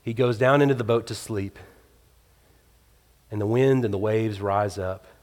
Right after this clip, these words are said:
and his disciples become anxious and eventually fearful and eventually terrified, thinking that they're about to die. These professional fishermen who spend their life out on the water are scared to death.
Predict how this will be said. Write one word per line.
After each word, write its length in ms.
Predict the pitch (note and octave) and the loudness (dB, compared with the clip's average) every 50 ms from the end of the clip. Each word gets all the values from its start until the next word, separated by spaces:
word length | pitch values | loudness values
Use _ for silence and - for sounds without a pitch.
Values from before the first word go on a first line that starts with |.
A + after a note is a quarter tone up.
| _ _ _ _ - | _ _ _ _ -6
and 80 | G#2+ | -6
his 120 | A2+ G#2+ F#2+ | -4 -4 -6
disciples 720 | G2+ - - B2 A#2 A#2+ A#2 - A2+ A2 A2 G2+ - - - _ _ _ _ _ _ _ _ _ _ _ _ _ _ - | -8 -6 0 0 0 0 0 -2 -6 -6 -6 -8 -12 -16 -20 _ _ _ _ _ _ _ _ _ _ _ _ _ _ -16
become 400 | A2+ - - - A#2 G#2+ G#2 - - | -14 -10 -6 -4 -2 -2 -4 -6 -8
anxious 720 | - A2+ A#2 A2+ G#2+ - - A#2 G#2 G2+ - - - - - _ _ _ _ _ _ _ _ _ _ _ _ _ - | -6 -6 -6 -6 -6 -8 -8 -8 -8 -8 -10 -12 -14 -16 -20 _ _ _ _ _ _ _ _ _ _ _ _ _ -10
and 140 | G#2+ G#2+ | -6 -4
eventually 460 | G#2 G#2 A#2 C3 - - B2+ G#2+ G#2 G2 | 0 0 0 0 0 -2 -2 -2 -2 -4
fearful 720 | - - B2 B2 A#2 G#2 - - G#2 F#2+ F#2 G2 F#2 - _ _ _ _ _ _ _ _ _ _ _ _ _ - | -4 -2 0 0 0 -2 -4 -6 -6 -4 -6 -8 -10 -16 _ _ _ _ _ _ _ _ _ _ _ _ _ -12
and 100 | - G#2+ | -8 -6
eventually 400 | G#2+ G2+ A#2 A2+ G#2+ - G#2+ G#2 | -4 -2 -2 -4 -4 -6 -8 -10
terrified, 840 | - - - A#2+ A#2+ B2 B2 A#2 - - G#2+ F#2 F#2+ G2 G2+ G#2+ - - _ _ _ _ _ _ _ _ | -10 -10 -8 -6 -4 -4 -4 -4 -4 -4 -4 -4 -4 -6 -8 -12 -14 -18 _ _ _ _ _ _ _ _
thinking 260 | - A2+ A2 - B2 A#2 | -6 -4 -2 0 0 0
that 140 | A2+ A2 | 0 0
they're 140 | - C3+ C3 | 2 2 2
about 300 | C3+ A#2+ A#2 A2 G#2 - | 2 2 2 0 0 -2
to 80 | - G2+ | -8 -8
die. 500 | G2 A#2+ A#2+ C3 B2+ F#2+ F#2 F#2 F#2+ G2 - _ _ _ _ _ | -4 -2 0 0 0 0 -2 -6 -10 -14 -18 _ _ _ _ _
These 160 | - C3 B2 | -6 -6 -4
professional 640 | - - B2+ A2 - C#3 C#3 C3+ - - C3+ A#2+ A2 | -4 -4 -4 0 2 2 2 2 0 0 0 0 0
fishermen 480 | G#2 - C#3 C#3 C3+ - B2+ A2+ G#2+ G#2 | 0 0 0 0 0 0 -2 -2 0 -2
who 60 | G#2+ | -2
spend 240 | G#2 - - B2+ A#2+ | -4 -4 -4 -2 0
their 80 | G#2+ | 0
life 260 | G#2+ G#2+ B2 C3+ - - | 2 2 2 2 2 2
out 100 | A2+ A2 | 0 0
on 80 | G#2 | 0
the 60 | G#2 | -2
water 380 | G2 G2+ G#2 G2+ G2+ G2+ G2+ G2 - - - - - - - | -2 -2 -2 0 0 -2 -4 -6 -10 -16 -20 -20 -20 -10 -2
are 240 | - A#2 A#2 A#2 A2 | 0 2 2 2 0
scared 640 | - - - - B2 A#2+ A#2 A2+ A2 G#2+ - - | -2 -6 -6 -4 -2 -2 0 -2 -4 -6 -10 -16
to 80 | - A2 | -16 -16
death. 680 | G#2+ G#2 - A#2+ A#2+ A#2+ G2+ F2+ - - - - - | -12 -6 -4 -2 -2 -2 -2 -6 -8 -14 -20 -20 -20